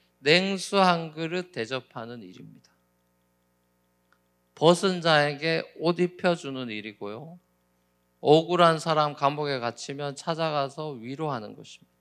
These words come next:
이것이 우리가 익히 들은 소위 위대한 명령과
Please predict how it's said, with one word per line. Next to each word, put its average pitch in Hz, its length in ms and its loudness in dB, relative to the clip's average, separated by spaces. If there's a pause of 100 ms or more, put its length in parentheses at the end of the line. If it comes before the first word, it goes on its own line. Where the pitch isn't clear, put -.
(1300)
이것이 208 520 4
우리가 190 520 4
익히 208 640 -8
들은 143 520 -2 (580)
소위 190 680 -2
위대한 180 680 4
명령과 143 1080 -2